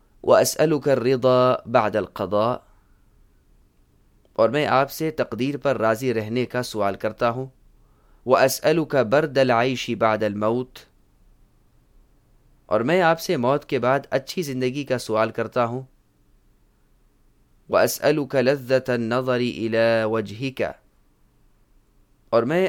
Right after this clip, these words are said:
آپ سے آپ کے چہرے کی جانب دیکھنے کی لذت یعنی مزے کا سوال کرتا ہوں۔ "وَالشَّوْقَ الی لقائک فی غیر ضَرَّاءَ مضرہ"،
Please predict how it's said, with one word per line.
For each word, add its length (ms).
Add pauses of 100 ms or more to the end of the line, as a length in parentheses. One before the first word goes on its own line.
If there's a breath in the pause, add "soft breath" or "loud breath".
آپ 260
سے 220
آپ 240
کے 80
چہرے 360
کی 160
جانب 400
دیکھنے 440
کی 180
لذت 540
یعنی 260
مزے 300
کا 140
سوال 340
کرتا 340
ہوں۔ 160 (1500)
"وَالشَّوْقَ 540
الی 420
لقائک 800 (180)
فی 200
غیر 580
ضَرَّاءَ 760
مضرہ"، 560